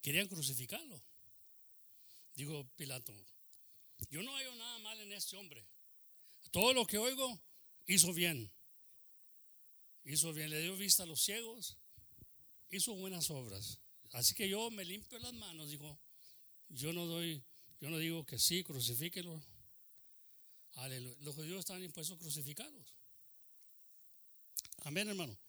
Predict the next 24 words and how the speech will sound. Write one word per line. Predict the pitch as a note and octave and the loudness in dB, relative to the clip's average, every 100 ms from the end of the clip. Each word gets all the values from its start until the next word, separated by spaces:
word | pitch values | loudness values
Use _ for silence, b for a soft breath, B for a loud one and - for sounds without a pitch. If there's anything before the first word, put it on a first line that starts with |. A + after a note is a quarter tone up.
| B B B | B B B
O | D3 | -10
los | C#3+ | -8
romanos, | C3 D3+ B3 D#3 | -8 -8 -8 -8
quiere | C#3 | -6
decir, | B2 D3+ | -6 -8
los | C#3 | -10
romanos | B2+ C#3 F#3+ F3+ | -10 -10 -12 -12
crucificaban. | D3+ - B2 A#2 A#3+ A#3+ A2+ - - - - - B B B B B B B B B | -4 -4 -4 -6 -10 -10 -18 -20 -20 -20 -20 -20 B B B B B B B B B
Eh, | F#3+ D#4+ | -6 -6
eh, | G3+ G3 - | -6 -8 -10
eh, | F3+ - | -16 -16
eh, | F#3+ - - - - - - - - - - - F3+ | -18 -18 -20 -20 -20 -20 -20 -20 -20 -20 -20 -20 -6
la, | F3 D#3+ D#3 | -4 -4 -4
nosotros | E3+ F#3+ - B3 | -6 -6 -4 2
hacemos | B3+ B3 A#3 - | 2 0 -10 -12
un | F#3 G#3+ | -10 -6
gran, | G#3+ A3+ G#3+ F3 B2 G#2+ - - - - - - - - - - - | -6 -6 -8 -8 -10 -16 -20 -20 -20 -20 -20 -20 -20 -20 -20 -20 -18
una | E3 G#3 | -10 -6
gran | F3 G3+ F#3 | -6 -6 -6
cosa | G3 G3 G3 F3 | 0 0 0 -4
en | D#3+ | -10
la | C3+ | -10
crucificación. | C3 C3 B2+ A2+ - - B2+ G#2+ - - - - - B B B B | -8 -2 0 0 -2 -2 -2 -10 -18 -20 -20 -20 -20 B B B B
Pero | - G3 F#3 - | -4 -4 -4 -8